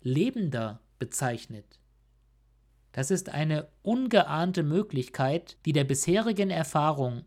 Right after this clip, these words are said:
und dem gewohnten Denken der Frauen völlig widerspricht. Aber dieser neuartige Gedanke öffnet in der festen Überzeugung von der Endgültigkeit des Todes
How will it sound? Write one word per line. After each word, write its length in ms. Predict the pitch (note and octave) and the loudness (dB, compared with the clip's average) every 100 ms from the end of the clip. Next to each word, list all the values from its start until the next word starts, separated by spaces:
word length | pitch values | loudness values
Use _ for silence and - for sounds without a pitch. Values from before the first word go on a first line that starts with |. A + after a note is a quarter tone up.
| _ | _
und 160 | C3+ C3+ | -4 0
dem 140 | C3+ | 0
gewohnten 720 | C3 B2+ D#3+ A3 A3 F3+ E3 - | 0 4 4 4 0 -6 -4 -2
Denken 460 | C#3 E3 F#3 E3+ | -2 -2 -4 -2
der 160 | C#3+ B2+ | -2 -4
Frauen 500 | - - C3 D#3 D#3 | -8 -6 -4 -2 -4
völlig 500 | - G3 A3 G#3 G3 | -2 -2 0 -2 -2
widerspricht. 800 | F#3 E3+ - - F#3+ F#3 - - _ _ _ _ _ _ _ _ _ _ _ _ | 2 2 0 -4 -4 -4 -14 -20 _ _ _ _ _ _ _ _ _ _ _ _
Aber 260 | - A2+ G#2+ | -10 -6 -4
dieser 380 | C#3+ F#3 G3 F3 | -2 0 2 2
neuartige 840 | D3 E3+ G3 - C3 C3+ C3+ C3+ | 4 4 2 -2 -4 -2 -4 -4
Gedanke 720 | B2+ B2+ A2+ B2 C3 F#3 F#3+ G3 - _ _ | -4 -4 -2 -2 -2 0 -2 -4 -20 _ _
öffnet 480 | F#3+ A3 - E3+ D3+ | -4 -2 -2 -2 0
in 100 | D3 | 0
der 140 | C3+ | 0
festen 480 | - G3+ A3+ - G#3 | 0 0 0 -4 -2
Überzeugung 920 | F#3 E3+ D3+ - E3+ F#3 G3 G3+ G3+ F#3+ _ | 2 2 0 0 2 4 4 2 0 -4 _
von 220 | - E3 | 0 2
der 280 | D#3 D3+ - | 4 2 2
Endgültigkeit 880 | G#3+ A#3 - F3 E3 D#3 - D#3 D#3 | 2 0 2 2 2 -2 0 0 0
des 200 | C#3+ - | -4 -2
Todes 600 | D#3 E3 F#3+ G3+ - | -2 2 2 0 -4